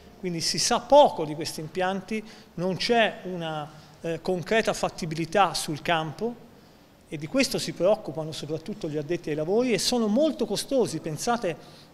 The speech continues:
a Waste to Chemicals, duecentomila, duecento milioni, duecentocinquanta milioni il costo, mentre invece il termovalorizzatore è una tecnologia che conosciamo, che nel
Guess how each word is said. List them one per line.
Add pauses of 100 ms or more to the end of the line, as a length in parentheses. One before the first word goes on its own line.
(100)
a
Waste
to
Chemicals,
duecentomila,
duecento
milioni,
duecentocinquanta
milioni
il
costo, (540)
mentre
invece
il
termovalorizzatore
è
una
tecnologia
che
conosciamo,
che
nel